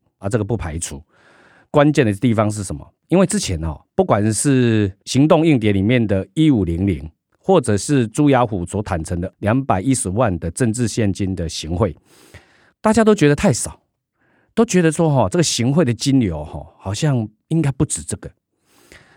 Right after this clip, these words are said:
那本刊这一次啊，独家揭露啊，原来柯文哲在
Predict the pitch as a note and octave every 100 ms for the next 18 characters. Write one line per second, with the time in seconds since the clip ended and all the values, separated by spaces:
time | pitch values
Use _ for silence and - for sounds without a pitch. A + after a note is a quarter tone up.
0 | _ _ - G3 C#3 A#2+ - G#2 G#2+ B2+
1 | B2+ - C#3+ B2+ - - C#3+ G#2 - -
2 | _ _ - G#2 A#2+ A#2+ A#2 B2 A2 F2
3 | D2 - _ _ _ _ C#3 G3+ G3+ D#3+
4 | - F3+ F#3 D#3+ B2 B2 D2 D#2+ _ _
5 | _ _ _ _ _ _ - F3+ D#3+ D3